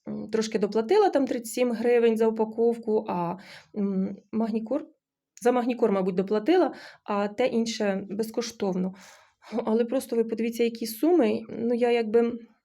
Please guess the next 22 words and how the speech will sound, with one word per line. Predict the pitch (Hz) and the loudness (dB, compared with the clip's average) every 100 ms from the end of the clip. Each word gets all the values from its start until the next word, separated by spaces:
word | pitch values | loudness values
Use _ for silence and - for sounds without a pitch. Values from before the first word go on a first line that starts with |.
| _ _ _ _ _ _ _ - | _ _ _ _ _ _ _ -10
знаю, | 185 202 262 247 208 | -2 2 4 2 2
що | - 220 208 208 - - - | 0 2 0 0 -16 -20 -20
ці | - - 185 185 190 196 | -18 -4 -2 0 -2 -4
препарати | - 202 196 262 339 269 | -8 -4 0 2 2 0
імпортні, | 240 208 269 320 233 220 220 196 202 226 - | 0 2 4 4 0 -2 -4 -2 -4 -8 -6
так, | 214 269 - | -4 -4 -10
і | - | -16
чий | 220 214 - 214 185 | -14 -12 -2 0 0
він? | 196 202 220 - _ _ _ _ - - - _ _ - | 0 -2 -6 -16 _ _ _ _ -20 -20 -20 _ _ -18
Швеція, | - 214 226 269 226 202 | -6 2 2 2 2 2
вони | 202 214 | 4 4
не | 208 196 | 4 0
дешеві. | 185 - 240 285 240 220 - - _ _ - | -2 0 2 4 4 0 -2 -18 _ _ -6
Ну, | 226 | -4
але | 226 226 | -2 -4
просто, | 226 254 - 208 208 - - - _ _ _ _ _ - | 0 -2 0 -4 -4 -12 -20 -20 _ _ _ _ _ -2
якщо | 233 233 - 285 | 0 0 2 4
не | 254 | 4
доведи, | 233 226 262 | 2 2 2
Господи, | 269 262 - 226 220 | 2 0 2 4 4
от | 220 220 | 4 0
людина | 214 208 240 254 226 202 | -4 2 4 4 4 2